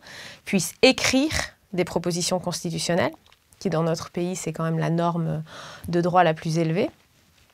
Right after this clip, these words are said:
et qu'on ne puisse plus changer la Constitution sans qu'il y ait un référendum, donc que les citoyens votent et soient d'accord avec ces changements.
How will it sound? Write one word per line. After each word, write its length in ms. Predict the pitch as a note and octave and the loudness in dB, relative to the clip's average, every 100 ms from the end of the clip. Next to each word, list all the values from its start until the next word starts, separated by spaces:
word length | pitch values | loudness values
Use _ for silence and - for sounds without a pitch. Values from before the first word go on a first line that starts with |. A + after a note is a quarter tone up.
| - - | -6 2
et 160 | G#3 G#3 | 2 6
qu'on 220 | B3 G3 | 6 6
ne 40 | |
puisse 300 | G3 G3+ - | 4 0 0
plus 320 | - A#3 C#4+ - - - | 2 2 2 0 -16 -6
changer 320 | - G3+ G#3 G3 | 4 6 8 8
la 100 | F#3 | 8
Constitution 640 | G3 - F#3 F#3 E3 A#3 | 4 2 -2 -2 4 4
sans 220 | A#3 G#3+ | 4 2
qu'il 180 | - F3+ | 2 2
y 80 | E3+ | 6
ait 220 | G#3 G#3 | 6 6
un 180 | E3 D#3+ | 4 4
référendum, 640 | G3+ G3 F3+ E3+ E3+ G#3 | 4 4 4 4 4 4
donc 160 | E3+ - | 2 -2
que 80 | |
les 100 | E3 | -4
citoyens 500 | D#3+ D#3+ F3 E3+ G3 | -4 -4 -2 2 2
votent 440 | F3 F3+ A3 - - - - - - | 4 6 4 0 -10 -14 -18 -10 -2
et 100 | F#3 | -2
soient 220 | - E3+ | 2 4
d'accord 360 | E3+ F#3 G#3 G3+ | 4 6 6 6
avec 220 | F3 F3 | 6 2
ces 160 | - | -2
changements. 400 | E3+ F#3 E3 E3 | 0 0 0 -4